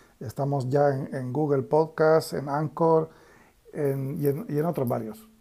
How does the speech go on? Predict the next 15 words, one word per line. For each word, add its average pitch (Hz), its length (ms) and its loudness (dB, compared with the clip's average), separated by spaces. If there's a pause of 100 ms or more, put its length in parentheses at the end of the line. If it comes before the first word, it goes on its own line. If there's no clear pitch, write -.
(360)
También 156 280 0
nos 160 100 -2
pueden 165 280 4
seguir, 156 340 0
en, 143 220 -2
tenemos 139 280 -6
ya 147 140 -2
un 147 220 -4
perfil 147 380 -4
en 131 260 -4
LinkedIn 185 520 -4 (800)
que 131 220 -4
se 131 120 -4
llama 143 340 2
Podcast, 156 540 4